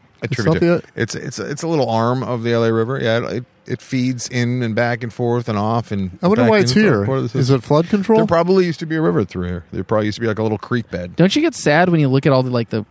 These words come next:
Speaker 3: cities that have cool rivers that run through them, and
Speaker 2: Yeah.
Speaker 3: then we were just like, "Concrete it."
Speaker 2: Yeah, yeah.
Speaker 3: <laughs>
Speaker 1: I get really sad, but then I, I look out the window and people are wearing shorts and it's December and I'm like, "Oh, yeah."
Speaker 3: Yeah, it's pretty tight. No, it's, it's,
Speaker 1: Oh, yeah.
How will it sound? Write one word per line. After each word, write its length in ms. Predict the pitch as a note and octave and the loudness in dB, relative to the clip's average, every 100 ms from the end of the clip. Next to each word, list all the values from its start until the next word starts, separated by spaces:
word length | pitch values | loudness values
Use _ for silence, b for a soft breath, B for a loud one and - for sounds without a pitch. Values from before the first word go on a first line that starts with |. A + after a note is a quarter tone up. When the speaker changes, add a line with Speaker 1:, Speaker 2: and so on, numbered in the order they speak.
| - | -8
Speaker 3:
cities 340 | - C3 C3 | -2 0 0
that 80 | B2 | -2
have 160 | A#2+ | -4
cool 220 | - C3+ C3 | 2 4 4
rivers 320 | B2+ C3+ C3+ | 4 2 2
that 80 | B2 | 2
run 160 | C3 | 2
through 160 | C3 C3+ | 2 2
them, 180 | D3 C#3 | 2 4
and 80 | |
Speaker 2:
Yeah. 120 | B2 A2+ | 4 2
Speaker 3:
then 100 | A#2+ | 2
we 100 | C#3 | 2
were 120 | C3+ | 2
just 100 | B2+ | 0
like, 160 | A#2+ A2+ - - | -2 -4 -12 0
"Concrete 520 | - C#4+ A3 G#3 F3+ | 4 4 4 4 4
it." 160 | C3+ G#2+ - | 2 0 2
Speaker 2:
Yeah, 220 | B2 G2 - | 2 2 -2
yeah. 160 | - A3 - - | 2 2 4 0
Speaker 3:
<laughs> 180 | - - | 0 0
Speaker 1:
I 80 | |
get 160 | B2 E3 | 2 4
really 280 | C#3+ D3 C#3+ | 4 4 2
sad, 340 | - C3 A2 | 2 2 2
but 100 | G2 | 0
then 140 | G#2 A2+ | 0 0
I, 160 | G#2+ | 0
I 200 | G#2 G#2 | 0 -2
look 200 | G2+ G#2 | -2 -2
out 140 | G#2+ G2 | -4 -4
the 80 | G2+ | -4
window 340 | G#2 G#2 G2 | -2 0 -2
and 180 | F#2+ F#2+ | -2 -6
people 220 | G#2+ G2+ | -6 -4
are 100 | F#2+ | -2
wearing 180 | F#2+ G2 | -2 -4
shorts 400 | F2+ G#2 G2 - | -4 -4 -4 -6
and 60 | F#2 | -10
it's 120 | - | -10
December 420 | F2+ - F#2 F2+ | -12 -6 -6 -6
and 80 | F2 | -8
I'm 40 | |
like, 160 | F2 G2 | -10 -8
"Oh, 80 | G#2 | -6
yeah." 160 | F#2+ - | -6 -6
Speaker 3:
Yeah, 120 | G2+ | -6
it's 120 | G2 | -6
pretty 180 | G2+ F#2 | -10 -10
tight. 140 | D2+ - _ - | -14 -16 _ 0
No, 180 | C#3+ E3 | 2 2
it's, 180 | F3 - | -2 -2
it's, 340 | F#3+ - G#3+ A3 | -2 2 4 4
Speaker 1:
Oh, 20 | |
yeah. 240 | F3+ - | 0 -4